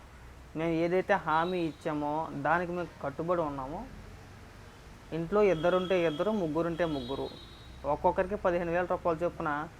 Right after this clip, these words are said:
మేము ఖచ్చితంగా తల్లికి వందనం ఇస్తాము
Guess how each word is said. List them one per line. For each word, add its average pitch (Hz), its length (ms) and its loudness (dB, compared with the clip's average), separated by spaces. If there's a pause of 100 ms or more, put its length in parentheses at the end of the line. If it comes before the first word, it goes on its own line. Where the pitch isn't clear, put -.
(180)
మేము 160 140 -2
ఖచ్చితంగా 170 560 -2
తల్లికి 170 360 2
వందనం 165 460 0 (160)
ఇస్తాము 151 760 0